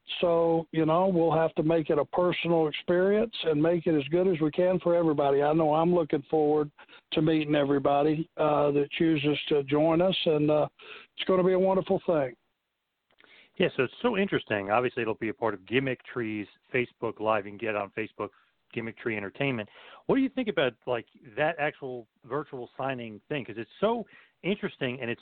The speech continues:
Speaker 2: so kind of unique, but the, I guess, you know, the, the wrestling promoters came together like, "Well, if we can't, you know, have everybody go out,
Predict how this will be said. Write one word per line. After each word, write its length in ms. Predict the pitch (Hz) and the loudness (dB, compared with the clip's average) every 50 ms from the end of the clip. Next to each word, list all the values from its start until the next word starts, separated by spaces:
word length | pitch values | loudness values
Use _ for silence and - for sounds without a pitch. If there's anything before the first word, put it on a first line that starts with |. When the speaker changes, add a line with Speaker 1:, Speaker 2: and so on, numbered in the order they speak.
| - - | -4 0
Speaker 2:
so 140 | 175 175 170 | 0 0 0
kind 240 | - - 175 160 147 | 0 -2 -2 -2 -2
of 120 | 131 113 _ _ _ - | -4 -6 _ _ _ -16
unique, 480 | 131 117 123 123 135 180 247 233 - - | -10 -6 -4 -2 0 0 0 0 -2 -4
but 140 | 135 - | -6 -4
the, 180 | - 131 120 120 120 | -2 -2 0 0 0
I 80 | 123 | 0
guess, 140 | 156 196 190 - _ | 0 -2 -2 -4 _
you 100 | - 180 | -12 -10
know, 80 | 151 117 | -8 -6
the, 160 | 117 110 101 _ - | -6 -6 -8 _ -8
the 160 | 117 107 101 - | -6 -6 -4 -2
wrestling 300 | 117 131 147 - - 139 | -2 -2 -2 -2 -6 -12
promoters 360 | - 135 127 131 131 127 123 - - | -8 -6 -4 -4 -4 -6 -8 -8 -6
came 140 | 139 135 117 | -6 -6 -2
together 280 | 120 139 175 180 135 | 0 0 2 2 0
like, 200 | 113 110 104 - _ _ _ _ _ | 0 -2 -4 -8 _ _ _ _ _
"Well, 100 | - 143 139 | -4 -4 -4
if 100 | - - | -4 -4
we 100 | 160 151 | -8 -8
can't, 420 | - - 165 165 160 151 147 151 | -8 -10 -8 -6 -6 -6 -8 -8
you 80 | 151 139 | -8 -6
know, 120 | 123 113 | -6 -4
have 160 | 117 131 120 | -2 -2 -2
everybody 560 | 131 127 135 131 123 117 127 123 123 117 107 - | -2 -4 -4 -6 -4 -4 -4 -2 -4 -4 -6 -6
go 160 | 113 110 117 | -6 -2 0
out, 240 | 123 123 117 123 | 0 0 0 -2